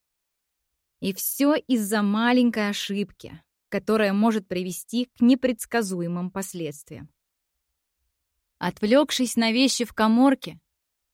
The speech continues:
убаюканная монотонным голосом бармена, я совершенно машинально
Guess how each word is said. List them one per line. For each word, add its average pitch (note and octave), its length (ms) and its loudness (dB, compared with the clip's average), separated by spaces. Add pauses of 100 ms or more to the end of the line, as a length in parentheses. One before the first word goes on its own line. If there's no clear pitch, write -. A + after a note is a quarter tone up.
убаюканная G3 760 0
монотонным G3+ 720 -2
голосом G3 580 -2
бармена, G3 560 -2 (640)
я A3+ 440 2 (220)
совершенно A3 840 -2
машинально F#3 840 -4